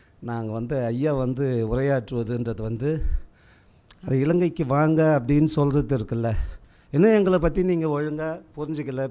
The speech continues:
பேசல, வேற எதையோ பேசிக்கின்னு இருக்கீங்க, இல்லாட்டி இதை இன்னும் ஆழமா பேசலைன்ற மாதிரியான அழைப்பா இருந்தது. ஓவியாவும் ஏறக்குறைய திராவிட இயக்கத்துலேருந்து எங்களோட தொடர்ந்து வந்துக்கின்னு இருக்கிற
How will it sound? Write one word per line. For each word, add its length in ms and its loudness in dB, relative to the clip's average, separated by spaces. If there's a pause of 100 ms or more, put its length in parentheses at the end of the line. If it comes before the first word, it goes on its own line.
பேசல, 520 -8 (480)
வேற 240 -4
எதையோ 220 -2
பேசிக்கின்னு 440 -4
இருக்கீங்க, 380 -8
இல்லாட்டி 320 -4
இதை 400 -4 (520)
இன்னும் 300 0
ஆழமா 360 0
பேசலைன்ற 720 -2
மாதிரியான 640 -2
அழைப்பா 300 0
இருந்தது. 500 -8 (500)
ஓவியாவும் 560 -8
ஏறக்குறைய 600 -10 (1900)
திராவிட 380 2
இயக்கத்துலேருந்து 640 -2
எங்களோட 760 -4
தொடர்ந்து 480 -4
வந்துக்கின்னு 420 -4
இருக்கிற 460 -8